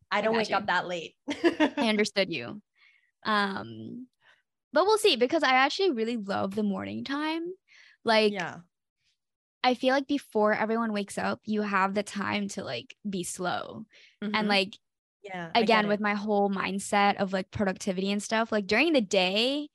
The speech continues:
Speaker 2: even if I'm done with my tasks, I feel like it's wrong to, like, not do anything, which
Speaker 1: Mm-hmm.
Speaker 2: I need to change.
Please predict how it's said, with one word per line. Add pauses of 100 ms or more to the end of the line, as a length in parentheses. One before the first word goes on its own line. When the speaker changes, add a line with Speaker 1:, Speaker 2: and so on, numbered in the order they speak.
(380)
Speaker 2:
even
if
I'm
done
with
my
tasks,
I
feel
like
it's
wrong
to,
like, (600)
not
do
anything,
which
Speaker 1:
Mm-hmm.
Speaker 2:
I
need
to
change.